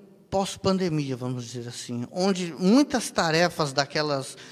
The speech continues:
que a gente exercia no diário, dialogando, conversando, a gente não tem, a gente faz pelo aplicativo, a gente faz pelo celular, pelo smartphone,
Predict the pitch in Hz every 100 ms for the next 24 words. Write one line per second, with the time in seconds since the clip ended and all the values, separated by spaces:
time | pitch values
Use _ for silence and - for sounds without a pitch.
0 | - - 175 151 175 170 175 156 160 147
1 | - 175 175 143 123 160 165 143 135 143
2 | 180 175 135 127 - - 139 160 175 160
3 | 135 165 180 156 - 202 180 160 - -
4 | 185 214 147 117 - - - - - _
5 | _ _ _ _ _ - 185 190 202 240
6 | 247 226 233 208 220 - 226 - - 226
7 | 233 247 247 - - 240 202 185 190 202
8 | 196 - 214 208 226 220 220 190 214 196
9 | 170 175 180 180 180 - 175 208 190